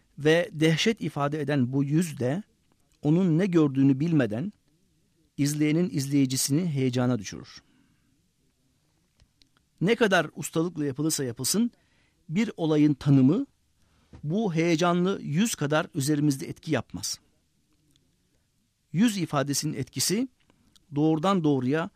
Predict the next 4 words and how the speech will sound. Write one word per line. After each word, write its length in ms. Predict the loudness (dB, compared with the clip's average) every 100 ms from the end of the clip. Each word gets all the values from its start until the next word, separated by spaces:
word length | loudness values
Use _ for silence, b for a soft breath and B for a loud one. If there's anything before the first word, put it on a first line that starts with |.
| _ -6
ve 200 | -4 -4
anidir. 720 | -4 0 2 0 -2 -16 -20 _ _ _ _ _ _ _ b b b b b -8
Bu 300 | -2 0 0
nedenle 720 | 0 2 2 2 0 -4